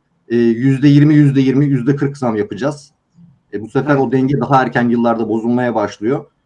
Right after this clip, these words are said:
Speaker 1: Asgari ücretinin paniği başlayacak bu sefer. Yani benim toki taksidimin parasını nereden
Speaker 2: Evet.
Speaker 1: bulacağım diye. Simit mi sat diyecekler o sırada.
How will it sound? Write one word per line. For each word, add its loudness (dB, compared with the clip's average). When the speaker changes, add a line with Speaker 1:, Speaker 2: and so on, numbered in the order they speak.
Speaker 1:
Asgari 0
ücretinin -2
paniği 0
başlayacak -6
bu -20
sefer. -12
Yani -12
benim -6
toki -10
taksidimin -10
parasını -6
nereden -4
Speaker 2:
Evet. -6
Speaker 1:
bulacağım -10
diye. -12
Simit -2
mi -2
sat -6
diyecekler -8
o -6
sırada. -6